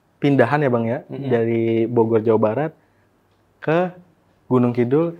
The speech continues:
Speaker 1: pindahan sekolah, Bang.
Speaker 2: Iya.
Speaker 1: Ya, pindahan sekolah. Karena, ya, alasan tertentu gue harus pindah, gitu.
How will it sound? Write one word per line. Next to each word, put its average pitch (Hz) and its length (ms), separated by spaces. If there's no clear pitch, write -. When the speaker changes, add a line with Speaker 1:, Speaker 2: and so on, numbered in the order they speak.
Speaker 1:
pindahan 117 300
sekolah, 165 260
Bang. 127 400
Speaker 2:
Iya. 110 240
Speaker 1:
Ya, 101 220
pindahan 101 260
sekolah. 107 480
Karena, 110 300
ya, 110 420
alasan 113 400
tertentu 117 380
gue 131 160
harus 110 100
pindah, 147 480
gitu. 120 320